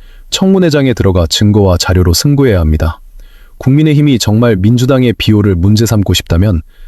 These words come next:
청문회장에서 그 비호의 실체를 드러내야 합니다. 그러나 국민의힘은 보이콧을 선택했습니다.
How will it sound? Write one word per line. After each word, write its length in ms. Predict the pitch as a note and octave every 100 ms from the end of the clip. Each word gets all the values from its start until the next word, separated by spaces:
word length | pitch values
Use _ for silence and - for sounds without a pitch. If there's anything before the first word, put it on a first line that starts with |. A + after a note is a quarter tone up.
| - -
청문회장에서 840 | F#3 F#3 F3 D3 B2 G2+ F2+ E2
그 160 | - F#2+
비호의 380 | - A2 A2+ G#2
실체를 500 | - E3+ - A#2 G2
드러내야 380 | G2+ F#2 F2+ D#2+
합니다. 420 | D#2 D2+ D2+ - - - - - - -
그러나 340 | - A#2+ A#2+ G2
국민의힘은 680 | - B2+ C3+ B2 B2+ A2 D#2+
보이콧을 520 | A#2 C3 - - F#2+
선택했습니다. 840 | B2 B2 - - - D#2 D2+ D#2